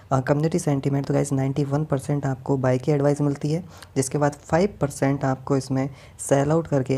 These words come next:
एग्जिट लेने की भी मिल रही है और फ़ोर परसेंट आपको जो मिलती है वो इसमें होल्ड रखने की मिलती है। वहीं दोस्तों, क्यू फ़ोर के रिजल्ट की बात करें तो क्यू फ़ोर के रिजल्ट में जो है कंपनी पूरी तरीके से मुनाफे में नहीं आई है, करेक्शन बने हुए हैं इसके अंदर।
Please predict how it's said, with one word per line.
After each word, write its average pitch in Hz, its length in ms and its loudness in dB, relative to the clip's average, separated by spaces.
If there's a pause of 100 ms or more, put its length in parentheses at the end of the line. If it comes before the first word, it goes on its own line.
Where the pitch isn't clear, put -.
एग्जिट 127 280 -2
लेने 131 260 0
की 151 140 -2
भी 156 80 2
मिल 147 140 0
रही 139 220 0
है 156 120 0 (300)
और 135 80 4
फ़ोर 156 380 0
परसेंट 139 520 -2
आपको 131 220 -2
जो 135 120 -6
मिलती 131 320 -4
है 143 60 2
वो 131 160 -2
इसमें 139 200 -4 (180)
होल्ड 135 240 2
रखने 123 320 -2
की 151 180 -4 (320)
मिलती 123 320 0
है। - 100 -2 (520)
वहीं 190 100 6
दोस्तों, 202 260 4
क्यू 185 140 0
फ़ोर 170 220 -4
के 180 60 2
रिजल्ट 156 260 0
की 165 100 2
बात 151 280 -4
करें 147 200 2
तो 151 80 0
क्यू 147 160 -2
फ़ोर 147 220 -2
के 156 100 0
रिजल्ट 139 320 0
में 147 100 0
जो 139 100 -2
है 139 60 0
कंपनी 139 380 -6
पूरी 147 180 2
तरीके 143 280 0
से 147 60 0
मुनाफे 131 400 -2
में 135 100 -2
नहीं 127 180 0
आई 143 160 2
है, 147 80 0
करेक्शन 127 460 -2
बने 127 160 0
हुए 143 200 2
हैं 139 80 2
इसके 135 220 -4
अंदर। 143 240 0